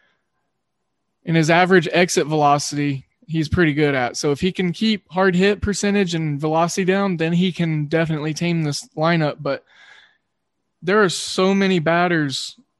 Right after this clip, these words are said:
um, on the Red Sox team that, A, are right-handed, and Montgomery has a four point eight six E R A against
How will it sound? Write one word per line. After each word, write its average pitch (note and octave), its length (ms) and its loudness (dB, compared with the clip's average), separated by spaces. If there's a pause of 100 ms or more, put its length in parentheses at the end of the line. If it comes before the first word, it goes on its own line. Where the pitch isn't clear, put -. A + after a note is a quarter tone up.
(160)
um, D3 640 0 (640)
on E3 80 -4
the D#3+ 80 -2
Red E3 200 -4
Sox D3+ 300 -4
team D#3 280 -4
that, C#3+ 260 -4 (160)
A, F#3+ 340 2 (160)
are D3 160 0
right-handed, D#3 840 4 (160)
and C#3 580 0 (260)
Montgomery F3 440 4
has D3+ 400 2
a D3 100 0
four E3+ 240 0
point D3+ 260 2
eight D3 100 0
six D#3+ 340 -4
E D3+ 60 0
R C#3+ 160 0
A D3 160 2
against C#3 480 -6